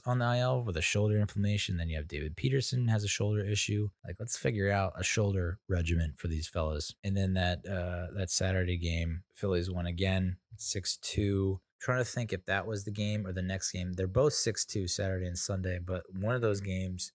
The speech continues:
I think it was tied. I think we were up two one,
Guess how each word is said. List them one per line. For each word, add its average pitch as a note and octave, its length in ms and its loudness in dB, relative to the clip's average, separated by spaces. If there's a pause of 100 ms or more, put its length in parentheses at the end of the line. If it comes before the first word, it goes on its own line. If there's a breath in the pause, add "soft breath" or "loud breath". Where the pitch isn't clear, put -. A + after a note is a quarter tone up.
I A#2+ 60 -6
think A2+ 260 -4
it G#2 60 0
was F#2 280 -2
tied. C3 760 0 (160)
I G#2 60 -6
think - 240 -10
we F#2 60 -2
were - 180 -6
up C#3+ 340 0
two B2+ 220 0
one, B2 500 2